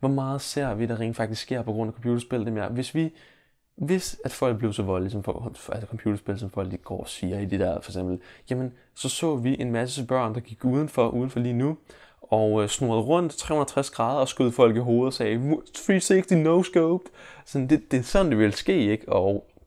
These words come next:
men det ser du ikke. Du ser ikke folk gå rundt og være sindssygt i hovedet. Og det i mest irriterende er altid det her med, når man tænker på det her med, om videospil, det gør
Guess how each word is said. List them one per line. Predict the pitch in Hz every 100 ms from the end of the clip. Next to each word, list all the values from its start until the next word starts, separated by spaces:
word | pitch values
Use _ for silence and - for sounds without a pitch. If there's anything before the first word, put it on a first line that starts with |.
| _ _ _ - - -
men | 104
det | 110
ser | - 156 123
du | 104
ikke. | 147
Du |
ser | - - 196
ikke | 110 -
folk | - 104
gå | -
rundt | 104 -
og | 90
være | 95 85
sindssygt | - - 110 -
i | 113
hovedet. | 95 90 - - - -
Og | 120 120
det |
i | 120
mest | 143 180 139
irriterende | 131 147
er |
altid | 139 143
det | 139
her | 127
med, | 117 113
når | 113
man | 107 110
tænker | 120 117
på |
det | 117
her | 107
med, | 101 98 - -
om | - 92 92
videospil, | 131 131 110 - 110 101
det |
gør | 104